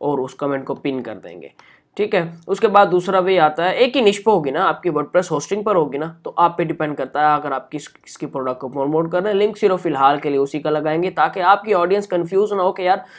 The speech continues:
लिंक लगा किस कर रहे हैं, ये चैनल है किसका, ये हमें चैनल से फ़ायदा क्या हो सकता है,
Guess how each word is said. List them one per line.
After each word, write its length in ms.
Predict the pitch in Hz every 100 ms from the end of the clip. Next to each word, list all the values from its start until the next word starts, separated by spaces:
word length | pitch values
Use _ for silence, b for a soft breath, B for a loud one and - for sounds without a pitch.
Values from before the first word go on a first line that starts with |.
| B -
लिंक 220 | 220 202
लगा 300 | 160 147 196
किस 160 | 208 202
कर 180 | 202
रहे 120 | 180 185
हैं, 60 |
ये 100 | 196
चैनल 300 | 185 175 180 160
है 200 | 160 185
किसका, 400 | 185 - 175 180 - B
ये 80 | 170
हमें 240 | 170 165 170
चैनल 320 | 170 165 170
से 120 | 170
फ़ायदा 360 | 170 147 160 180
क्या 140 | 185
हो 80 | 165
सकता 300 | 165 165 151
है, 140 | 165